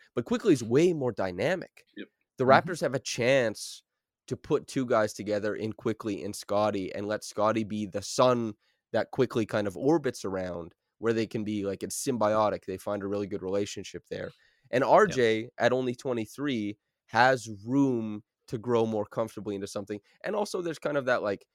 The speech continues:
Speaker 1: next contract or, like, second team thing where R J isn't the third overall pick anymore.
Speaker 2: Yeah.
Speaker 1: R J is just a guy on a contract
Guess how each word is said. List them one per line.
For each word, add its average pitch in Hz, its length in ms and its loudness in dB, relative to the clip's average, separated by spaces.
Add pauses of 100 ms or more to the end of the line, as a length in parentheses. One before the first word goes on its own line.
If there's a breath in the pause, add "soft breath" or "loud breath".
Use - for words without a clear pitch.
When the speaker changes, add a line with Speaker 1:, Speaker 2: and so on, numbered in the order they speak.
(240)
Speaker 1:
next 113 360 -2
contract 107 720 -2
or, 104 100 -4
like, 98 280 -6
second 113 420 -2
team 110 240 -4
thing 104 240 -6
where 104 240 -2 (300)
R 151 140 4
J 156 280 0
isn't 127 220 -2
the 110 80 -8
third 110 260 -2
overall 98 300 -2
pick - 260 -12
anymore. 87 380 -16 (180)
Speaker 2:
Yeah. 117 100 0
Speaker 1:
R 135 80 6
J 143 180 2
is 120 120 0
just 113 260 -6 (140)
a 104 80 -6
guy 117 240 6
on 139 120 6
a 131 40 -2
contract 107 720 -2